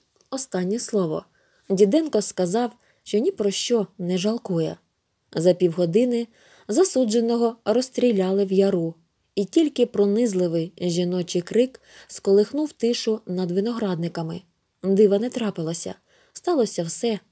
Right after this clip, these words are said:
що мусило статися. В оповіданні Гончара "За мить до щастя" художньо осмислюється краса і сила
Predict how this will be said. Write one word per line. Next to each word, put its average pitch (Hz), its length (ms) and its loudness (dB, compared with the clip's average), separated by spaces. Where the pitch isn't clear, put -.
що - 220 -6
мусило 170 400 -4
статися. 170 600 -8
В 185 40 -4
оповіданні 254 680 2
Гончара 208 680 0
"За 170 220 -2
мить 175 220 -2
до 175 100 0
щастя" 196 540 -4
художньо 226 760 2
осмислюється 190 760 0
краса 175 540 -4
і 175 100 -4
сила 196 440 0